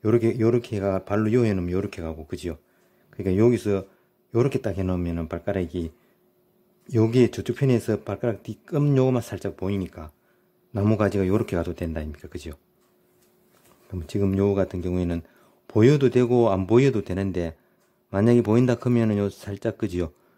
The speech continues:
요 발 뒤꿈치나 요런 거를 살짝 요렇게 해놓으면은 발가락이 요렇게 지나가진, 그 나무 요래 지나가면 된다는 게, 그죠?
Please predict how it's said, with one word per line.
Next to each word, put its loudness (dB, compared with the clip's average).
요 2
발 2
뒤꿈치나 0
요런 2
거를 -2
살짝 -8
요렇게 -2
해놓으면은 -2
발가락이 -4
요렇게 -6
지나가진, -4
그 -10
나무 -2
요래 0
지나가면 -4
된다는 -8
게, -16
그죠? -10